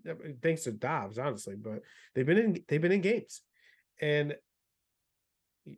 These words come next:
you hope Kyler comes back healthy, and i-, if he is healthy, I think they can win based on what we've seen on the track record, right?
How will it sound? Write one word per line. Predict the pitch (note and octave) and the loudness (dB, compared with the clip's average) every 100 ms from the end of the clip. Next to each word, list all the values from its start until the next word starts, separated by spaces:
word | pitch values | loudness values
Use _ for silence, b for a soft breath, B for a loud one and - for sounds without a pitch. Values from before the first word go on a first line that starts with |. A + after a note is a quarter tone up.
| _ | _
you | D3 B2+ | -10 -2
hope | D#3 D3+ | -2 0
Kyler | D#3 C#3+ C#3+ | -2 -2 -4
comes | C#3 | -4
back | C#3+ C#3 | -4 -4
healthy, | B2+ D3 - D#3 | -6 -6 -8 -6
and | C#3+ C#3 _ _ _ - | -8 -10 _ _ _ -10
i-, | D3 | -6
if | C3+ B2 | -6 -2
he | C3 | 2
is | D#3+ F3+ | 2 4
healthy, | D#3 E3 C3 | 2 4 2
I | A#2+ | 2
think | C3 B2+ | 0 -4
they | A#2+ | -4
can | A2 | -2
win | B2 A2+ | -2 -2
based | G#2+ A#2+ B2 | -4 -4 -2
on | A#2 A2+ | -2 -2
what | A#2 | -6
we've | A#2+ A#2 | -6 -10
seen | - A#2+ A#2 | -4 -2 -2
on | A2+ | -4
the | G#2+ | -6
track | A#2 G#2+ | -6 -8
record, | G2+ - G2+ _ | -10 -16 -20 _
right? | - A2+ | -6 -6